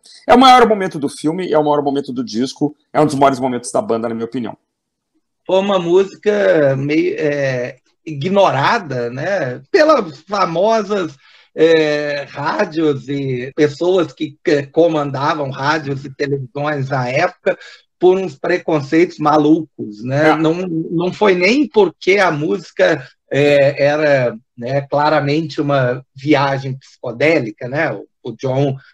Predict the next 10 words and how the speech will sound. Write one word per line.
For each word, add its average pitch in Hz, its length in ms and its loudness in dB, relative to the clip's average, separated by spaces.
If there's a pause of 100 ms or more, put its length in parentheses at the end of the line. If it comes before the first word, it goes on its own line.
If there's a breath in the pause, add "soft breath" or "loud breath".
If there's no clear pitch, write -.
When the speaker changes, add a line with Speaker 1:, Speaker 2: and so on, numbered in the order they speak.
(160 loud breath)
Speaker 2:
né, 131 340 2
escreveu 127 720 -4
a, 117 300 -4
as 117 260 -8
duas 135 300 0
mu-, 135 400 0
a, 123 320 -2
a 123 40 -2
música 139 460 -4
em 147 240 0